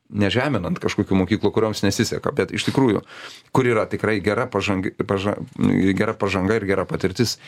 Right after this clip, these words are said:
ją gebėti kaip pagalbą perkelti į tas mokyklas, kurioms tos patirties trūksta. Na ir čia ir mokytojų kvalifikacija, bet pirmiausia, aš pabrėžčiau vadybą. Vadovų klausimą. Vat čia mes nepalietėm tos temos. E, e, mokykloj, e, na,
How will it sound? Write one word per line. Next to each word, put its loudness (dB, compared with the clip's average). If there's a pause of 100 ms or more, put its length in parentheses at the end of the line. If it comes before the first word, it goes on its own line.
(120)
ją 2
gebėti 0 (220)
kaip -2
pagalbą -2 (120)
perkelti 0
į 2
tas 0
mokyklas, 0
kurioms 0
tos 0
patirties -2
trūksta. -2 (540)
Na 2
ir 2
čia 0
ir 0
mokytojų 0
kvalifikacija, -2
bet -2
pirmiausia, 0
aš -2
pabrėžčiau 0
vadybą. 2 (600)
Vadovų 0
klausimą. -2
Vat -2 (120)
čia 0
mes 2
nepalietėm 0
tos -2
temos. -2
E, 2 (460)
e, 0 (160)
mokykloj, 2
e, 0 (420)
na, 0